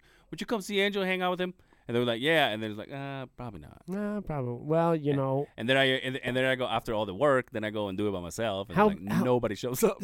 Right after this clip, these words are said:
Speaker 2: Oh, right. And so how pissed would people be, or
Speaker 1: Which
Speaker 2: how bad would you
Speaker 1: <laughs> which I'm
Speaker 2: feel
Speaker 1: also used
Speaker 2: if
Speaker 1: to.
Speaker 2: everybody comes out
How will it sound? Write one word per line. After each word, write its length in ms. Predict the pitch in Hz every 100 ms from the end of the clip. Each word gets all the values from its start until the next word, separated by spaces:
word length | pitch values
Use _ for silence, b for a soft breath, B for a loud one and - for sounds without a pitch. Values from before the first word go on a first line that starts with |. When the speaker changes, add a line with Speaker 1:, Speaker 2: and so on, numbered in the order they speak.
| 220
Speaker 2:
Oh, 60 | 190
right. 320 | 180 165 143
And 160 | 156 147
so 240 | 175 160
how 240 | 127 196
pissed 400 | 214 202 202 - 160
would 200 | 151 -
people 300 | 170 143 139
be, 300 | 143 135 139
or 40 |
Speaker 1:
Which 100 | 131
Speaker 2:
how 80 | 180
bad 300 | 165 185 170
would 120 | 151
you 140 | 151
Speaker 1:
<laughs> 0 |
which 120 | 147 160
I'm 60 |
Speaker 2:
feel 140 | 175 143
Speaker 1:
also 260 | 135 -
used 200 | 143 135
Speaker 2:
if 120 | 185 175
Speaker 1:
to. 120 | 120
Speaker 2:
everybody 560 | 226 233 233 202 214 208
comes 420 | - 190 196 180
out 540 | 180 151 143 165 -